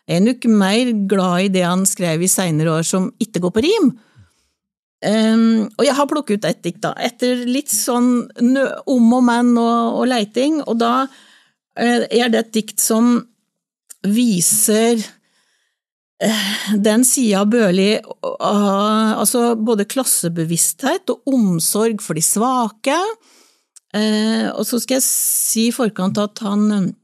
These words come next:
han jobber jo faktisk, eh, en liten stund som lærer, for han var jo ikke at han hadde noen lærerutdanning, men han var jo klok og belest. Ehm, og det bruker han litt i dette diktet her, som heter Finest Quality.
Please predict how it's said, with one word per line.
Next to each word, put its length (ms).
han 140
jobber 300
jo 40
faktisk, 540
eh, 400
en 80
liten 240
stund 240
som 140
lærer, 460
for 80
han 200
var 180
jo 100
ikke 300
at 80
han 80
hadde 160
noen 140
lærerutdanning, 640
men 180
han 140
var 240
jo 240
klok 440
og 160
belest. 500
Ehm, 1080
og 120
det 100
bruker 320
han 60
litt 160
i 60
dette 280
diktet 300
her, 120
som 180
heter 180
Finest 640
Quality. 520